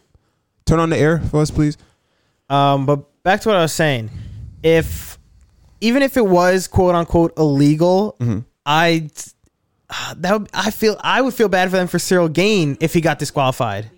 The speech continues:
Speaker 2: If he got disqualified, I'd feel
Speaker 1: Mm-hmm.
Speaker 2: bad for Cyril Gane because,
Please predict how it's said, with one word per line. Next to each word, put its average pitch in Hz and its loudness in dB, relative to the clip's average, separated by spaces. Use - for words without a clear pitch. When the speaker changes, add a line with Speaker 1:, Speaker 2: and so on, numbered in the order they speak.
Speaker 2:
If 147 -8
he 170 4
got 165 2
disqualified, 131 -2
I'd 135 2
feel 151 2
Speaker 1:
Mm-hmm. 147 -4
Speaker 2:
bad 139 0
for - -6
Cyril 131 0
Gane 127 -4
because, 120 -4